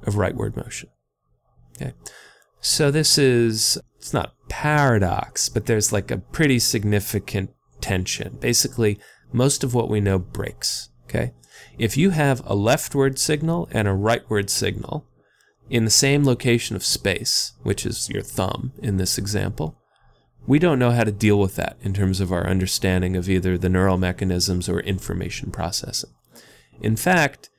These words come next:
if you just look at left and right motion in the same region of space through one eye,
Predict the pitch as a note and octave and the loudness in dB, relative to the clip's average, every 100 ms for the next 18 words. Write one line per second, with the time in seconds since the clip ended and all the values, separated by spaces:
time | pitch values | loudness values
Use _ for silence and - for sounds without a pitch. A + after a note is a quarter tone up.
0 | _ - A2+ B2+ G3+ - E3+ C#3+ - B2+ | _ -2 2 4 4 2 0 0 0 0
1 | C3 C3+ A#2+ A2+ - A2 G#2+ - G#2+ G2+ | 0 0 2 2 2 2 2 2 2 2
2 | - A#2 G#2+ G#2 - F#2+ - G2+ F#2+ - | 4 2 4 2 2 0 0 0 0 2
3 | F#2 E2+ A2 D#3 E2+ - | 2 2 2 2 0 -8